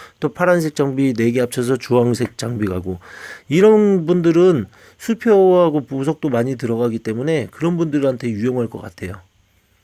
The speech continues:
그리고 고급 신발 이런 거는 이제 한 번씩 읽어보시면 되고요. 근데 이게 지금 보면 리더 장비 정통, 이게 제일 많이 올려주긴 하는 건데 한 번에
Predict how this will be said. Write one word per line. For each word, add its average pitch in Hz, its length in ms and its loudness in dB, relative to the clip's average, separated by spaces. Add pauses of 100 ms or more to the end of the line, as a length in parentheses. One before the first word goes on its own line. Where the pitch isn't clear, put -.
(760)
그리고 165 440 0
고급 143 320 -2
신발 156 460 0
이런 135 220 -4
거는 135 280 -6
이제 117 140 -6
한 139 120 -8
번씩 143 300 -6
읽어보시면 123 560 -4
되고요. 117 420 -8 (2000)
근데 156 160 0
이게 156 340 2
지금 165 180 2
보면 151 380 2
리더 156 280 4
장비 165 280 0
정통, 127 640 -4
이게 143 200 -2
제일 147 280 0
많이 180 220 2
올려주긴 131 720 -2
하는 180 240 -2
건데 135 360 0
한 143 200 -6
번에 127 400 -2